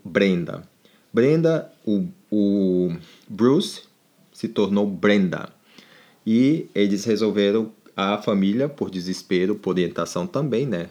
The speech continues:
Novamente, porque eram de prim-, marinheiros de primeira viagem, por orientação, por orientação do prestígio que o doutor tinha, resolveram seguir as ordens dele. E no decorrer do an-, do tempo, essa família desapareceu, mas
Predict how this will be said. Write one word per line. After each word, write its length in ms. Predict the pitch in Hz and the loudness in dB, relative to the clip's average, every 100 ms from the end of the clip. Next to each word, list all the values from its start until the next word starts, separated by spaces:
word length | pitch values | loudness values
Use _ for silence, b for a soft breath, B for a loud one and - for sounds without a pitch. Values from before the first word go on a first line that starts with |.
| - | -10
Novamente, 520 | 92 85 90 90 92 | -4 -2 0 -2 -4
porque 260 | - 82 85 | -6 -4 -2
eram 140 | 85 | -2
de 100 | 82 | -4
prim-, 240 | - 85 78 | -4 -6 -4
marinheiros 520 | 85 87 87 85 85 | -4 -2 0 -2 -4
de 80 | - | -6
primeira 340 | 90 85 87 | -4 -2 -4
viagem, 500 | 85 87 85 104 123 B B - | -2 -2 0 -2 -6 B B -2
por 100 | 113 | 2
orientação, 540 | 107 107 110 107 - - | 2 2 0 -2 -4 -6
por 280 | - 98 - | -4 -4 -2
orientação 680 | 104 95 92 98 92 - 95 | -2 0 0 -2 -4 -2 -2
do 80 | 98 | -2
prestígio 560 | 95 87 - 90 85 - | -2 -2 -2 -6 -6 -6
que 120 | 90 | -6
o 40 | |
doutor 340 | 85 80 90 82 | -4 -4 -6 -6
tinha, 500 | - - 95 135 214 B B | -6 -2 0 0 -4 B B
resolveram 440 | 117 117 113 110 113 | -2 0 2 2 0
seguir 340 | 113 110 107 | -2 0 0
as 140 | 107 110 | 0 0
ordens 380 | 107 113 123 107 - - - | -2 -4 -4 -8 -14 -20 -4
dele. 320 | 80 67 - B B B B - | -4 -2 -8 B B B B 2
E 240 | 262 262 | 4 6
no 100 | 208 | 6
decorrer 400 | 151 143 127 131 | 4 2 2 2
do 180 | 123 110 | 2 2
an-, 260 | 117 151 - | 2 0 -2
do 160 | 110 113 | -2 0
tempo, 440 | 135 143 143 104 | 0 0 0 0
essa 260 | 104 113 120 | 0 0 -2
família 320 | 127 120 120 | -2 0 0
desapareceu, 840 | 117 120 - 117 120 - 107 120 - | 0 -4 0 0 0 0 0 0 0
mas 1000 | 107 110 104 101 107 123 196 220 - | -2 2 2 4 4 4 2 0 -6